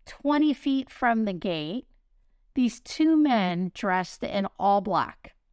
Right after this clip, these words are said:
with guns come out from the trees. They yell at us to stop, ask what we're doing here. Kim mentions that we're riding the blah, blah, blah trail. I forget what the name of the trail was,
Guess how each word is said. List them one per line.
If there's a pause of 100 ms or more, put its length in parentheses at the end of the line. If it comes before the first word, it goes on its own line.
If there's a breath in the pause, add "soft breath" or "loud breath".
(800)
with
guns (640)
come
out
from
the
trees. (1400)
They
yell
at
us
to
stop, (840)
ask
what
we're
doing
here. (840)
Kim
mentions
that
we're
riding
the
blah,
blah,
blah
trail.
I
forget
what
the
name
of
the
trail
was,